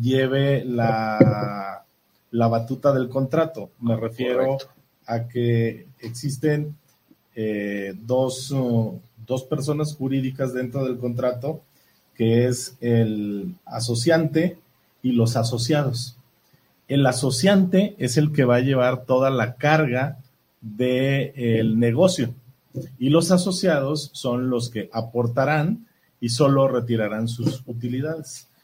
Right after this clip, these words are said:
Speaker 1: Y si
Speaker 2: Ok.
Speaker 1: quieres ahorita, este, ponemos un, un ejemplo.
Speaker 2: Claro, sí, claro, claro.
Speaker 1: Este, vamos a decir, el, el asociante es una, eh, constructora grande que tiene la capacidad de hacer varias viviendas al mismo tiempo,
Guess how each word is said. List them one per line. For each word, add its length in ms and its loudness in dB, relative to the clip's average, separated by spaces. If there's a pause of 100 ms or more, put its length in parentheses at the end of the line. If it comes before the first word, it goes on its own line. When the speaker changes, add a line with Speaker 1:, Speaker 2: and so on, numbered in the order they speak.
(140)
Speaker 1:
Y 80 -4
si 60 -10
Speaker 2:
Ok. 60 -14
Speaker 1:
quieres 260 2
ahorita, 500 -2
este, 560 -8 (400)
ponemos 480 4
un, 580 0
un 160 -4
ejemplo. 400 -2
Speaker 2:
Claro, 200 0
sí, 240 -4
claro, 300 -8
claro. 140 2
Speaker 1:
Este, 920 4 (360)
vamos 460 4
a 60 4
decir, 400 2
el, 420 0
el 200 -2
asociante 880 0
es 200 -6
una, 580 -2 (460)
eh, 500 -6
constructora 640 0
grande 840 2
que 100 -6
tiene 300 2
la 140 2
capacidad 580 -6
de 80 -12
hacer 260 -12
varias 260 -12
viviendas 460 -10
al 140 -14
mismo 280 -12
tiempo, 540 6